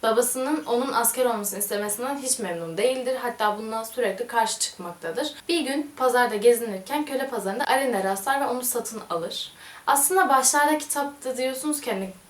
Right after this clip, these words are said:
işte zengin kız fakir olan klişesi olacak. Fakat kitapta hiçbir şekilde öyle olmuyor. Evet, ilk birkaç bölüm o şekilde devam ediyor. Hatta ben dedim ki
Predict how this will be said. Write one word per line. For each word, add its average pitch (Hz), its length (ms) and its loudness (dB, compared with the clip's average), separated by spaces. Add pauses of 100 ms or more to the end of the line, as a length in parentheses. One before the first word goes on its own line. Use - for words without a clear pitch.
(200)
işte 208 280 0
zengin 202 360 0
kız 240 240 -2
fakir 233 280 -2
olan 180 340 0
klişesi 180 440 -6
olacak. 208 380 -4
Fakat 277 360 -4
kitapta 254 360 -4
hiçbir 254 140 -4
şekilde 240 440 -2
öyle 208 220 2
olmuyor. 170 400 0
Evet, 233 280 2 (280)
ilk 240 220 -2
birkaç 254 380 0
bölüm 247 180 2
o 254 60 2
şekilde 190 380 -2
devam 233 280 0
ediyor. 277 220 -2
Hatta 269 340 4
ben 269 200 4
dedim 302 280 4
ki 196 200 -2